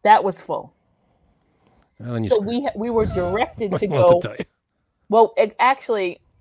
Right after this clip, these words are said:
Speaker 1: we just followed cars in front of us, and there was a guy standing there, and we had, you had to go over sidewalk to go in the back of that parking lot.
Speaker 2: Yeah, it's weird. I, I agree with you. The parking there is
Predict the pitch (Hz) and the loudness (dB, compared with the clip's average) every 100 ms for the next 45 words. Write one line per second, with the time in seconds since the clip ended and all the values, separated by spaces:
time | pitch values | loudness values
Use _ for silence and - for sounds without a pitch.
0 | _ _ 185 220 262 262 - 214 202 208 | _ _ -10 -8 -10 -12 0 4 4 2
1 | 202 - _ - 196 190 190 180 160 _ | -4 -10 _ -4 0 0 -4 -14 -18 _
2 | 226 240 170 - - - - _ _ _ | -8 -8 -12 -16 -20 -20 -20 _ _ _
3 | 170 175 170 175 180 185 165 165 160 170 | -16 -12 -8 -8 -8 -10 -2 -2 -2 -6
4 | - - 180 160 147 131 131 127 _ _ | -12 -8 -8 -6 -12 -14 -14 -16 _ _
5 | _ _ _ _ _ _ _ _ 175 175 | _ _ _ _ _ _ _ _ -10 -8
6 | 180 208 - 180 180 190 185 196 170 185 | -8 -10 -10 -10 -8 -6 -6 -8 0 0
7 | - 175 156 156 - 190 202 180 151 139 | 0 -6 -8 -14 -6 -4 -2 -4 -8 -8
8 | - _ _ 170 160 156 - 170 160 143 | -12 _ _ -8 -4 -4 -6 -10 -10 -12
9 | 143 180 202 202 - - 143 120 - - | -6 -2 0 -2 -8 -14 -10 -10 -10 -16
10 | - 78 82 - _ _ _ _ _ _ | -18 -20 -20 -20 _ _ _ _ _ _
11 | _ 170 107 104 135 139 120 147 - 151 | _ -4 -2 -6 -4 -2 0 -4 -2 0
12 | 196 180 196 156 113 95 - - 147 - | 0 4 4 4 2 -6 -6 -2 -4 -2
13 | 147 135 123 | -2 -2 -4